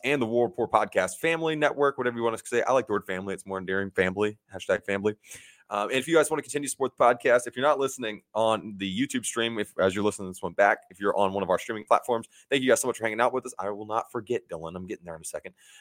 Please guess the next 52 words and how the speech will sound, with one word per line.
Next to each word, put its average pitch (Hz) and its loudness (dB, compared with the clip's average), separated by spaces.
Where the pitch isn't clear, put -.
Make, 127 0
thank 143 4
you 135 6
guys 120 8
so 131 -2
much 123 -4
for 117 -2
hanging 113 -2
out 110 0
with 110 -6
us. - -12
Make 110 -6
sure 107 -12
you 107 -4
give 101 -4
us - -12
five 98 2
stars 95 2
or 95 -2
a - -4
thumbs 95 -2
up, 85 2
whatever 90 0
the 82 -4
highest 87 0
rating 87 -6
is 85 -12
on 85 -8
your 87 -12
streaming 85 -8
platform - -2
of 87 -10
choice. 87 -2
Share 95 0
it 92 -2
with 90 -10
a - -20
friend. 87 -2
I'm 104 -8
doing 147 2
this 135 -6
so 139 -2
you 127 -2
don't 123 -2
have 123 -10
to 113 -10
do 110 -4
this 98 -10
in 92 -14
post. - -6
You're 92 -8
welcome. 90 -2